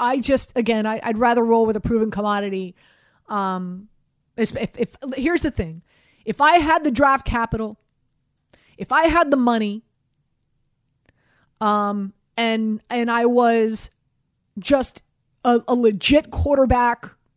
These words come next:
away from, from, uh,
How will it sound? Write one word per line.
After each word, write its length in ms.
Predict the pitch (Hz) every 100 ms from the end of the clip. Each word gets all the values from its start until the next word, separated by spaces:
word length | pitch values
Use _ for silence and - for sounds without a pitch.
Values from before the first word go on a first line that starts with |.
| _ _ -
away 480 | 233 226 208 175 _ _ _ _ _ _ _ _
from, 300 | - 226 226 226
from, 340 | - 220 220 214 _ _ _ _ _ _
uh, 40 | -